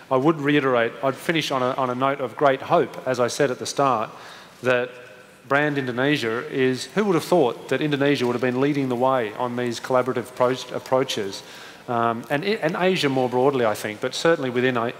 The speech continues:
within Asia, Indonesia is leading the way on these collaborative approaches to solving very, very complex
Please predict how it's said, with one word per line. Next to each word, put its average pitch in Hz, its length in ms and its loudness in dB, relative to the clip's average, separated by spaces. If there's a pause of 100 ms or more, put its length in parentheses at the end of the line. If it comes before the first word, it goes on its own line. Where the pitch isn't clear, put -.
(160)
within 131 320 2
Asia, 113 340 0
Indonesia 120 500 -2
is 107 140 -6
leading 123 280 0
the 113 60 -4
way 110 380 0 (400)
on 120 100 -4
these 117 160 -2
collaborative 117 460 0
approaches 110 520 -2
to - 120 -8
solving 117 420 -2 (360)
very, 170 160 2
very 139 200 4
complex - 600 -4